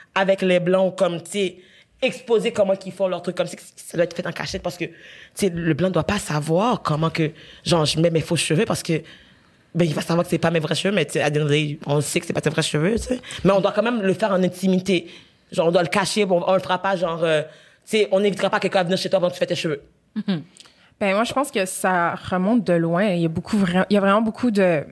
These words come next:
Speaker 3: there's a lot of layers
Speaker 1: Mhm. Ouais.
Speaker 3: to this. Parce que, dans le fond, l'histoire, euh, tu sais, je pense que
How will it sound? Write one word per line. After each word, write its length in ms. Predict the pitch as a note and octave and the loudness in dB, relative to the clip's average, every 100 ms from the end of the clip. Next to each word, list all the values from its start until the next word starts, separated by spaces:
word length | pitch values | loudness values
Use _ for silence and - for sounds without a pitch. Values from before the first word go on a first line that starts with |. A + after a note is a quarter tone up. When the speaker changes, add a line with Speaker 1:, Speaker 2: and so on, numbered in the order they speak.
| - _ _ - _ _ _ _ - | -18 _ _ -20 _ _ _ _ -4
Speaker 3:
there's 200 | G3 G3 | -2 2
a 40 | G3+ | 4
lot 180 | G3+ | 4
of 120 | G#3+ F3 | 2 0
layers 440 | F3+ F#3+ D#3+ G3 G#3 G#3+ | 0 0 -4 -6 -4 0
Speaker 1:
Mhm. 80 | G#3 | 0
Ouais. 100 | E3 - - | -2 -8 -6
Speaker 3:
to 80 | E3+ | -2
this. 360 | F#3 - - - | -2 -2 -4 -4
Parce 220 | E3+ E3 | -4 -4
que, 200 | - F3+ F3 | 0 0 2
dans 60 | |
le 40 | F3 | 2
fond, 120 | G3 | 2
l'histoire, 720 | F#3+ - - G3 G3+ G3 - - | 2 0 2 4 4 2 -2 -4
euh, 480 | F3+ E3 D#3 D#3 - | 0 0 0 -4 -8
tu 60 | - _ | -12 _
sais, 180 | - F3+ | -2 0
je 80 | |
pense 180 | F3+ F3 | 0 0
que 200 | - D#3+ | 0 -2